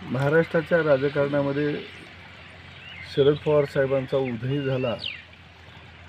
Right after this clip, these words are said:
आणि तिथून पुढे खऱ्या अर्थानं राजकारणाचा ऱ्हास व्हायला सुरुवात झाली. आणि तो इतका ऱ्हास झाला की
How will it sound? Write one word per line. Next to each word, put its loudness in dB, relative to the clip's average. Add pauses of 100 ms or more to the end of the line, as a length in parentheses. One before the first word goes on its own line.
(260)
आणि 0
तिथून -4
पुढे -2
खऱ्या 4
अर्थानं 0
राजकारणाचा 0
ऱ्हास 0 (520)
व्हायला 2
सुरुवात -4
झाली. -12 (1400)
आणि 2 (100)
तो 2
इतका 4
ऱ्हास 4
झाला 2 (1500)
की 0